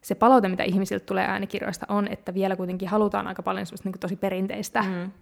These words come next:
Speaker 1: että joku lukee sen kirjan
Speaker 2: Mm.
Speaker 1: sinulle.
Speaker 2: Niin, ja ehkä se varmaan riippuu just kirjastakin, että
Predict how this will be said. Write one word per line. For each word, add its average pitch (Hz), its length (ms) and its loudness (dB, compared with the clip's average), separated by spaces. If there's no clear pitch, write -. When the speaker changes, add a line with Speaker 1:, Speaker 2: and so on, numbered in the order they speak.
Speaker 1:
että 202 220 -6
joku 254 360 -2
lukee 196 300 0
sen 185 200 -4
kirjan 170 340 -4
Speaker 2:
Mm. - 60 -2
Speaker 1:
sinulle. 185 480 -2
Speaker 2:
Niin, 240 200 6
ja 226 80 6
ehkä 202 180 0
se 190 100 -4
varmaan 185 260 -2
riippuu 196 300 2
just 190 160 -2
kirjastakin, 190 760 -2
että - 320 -2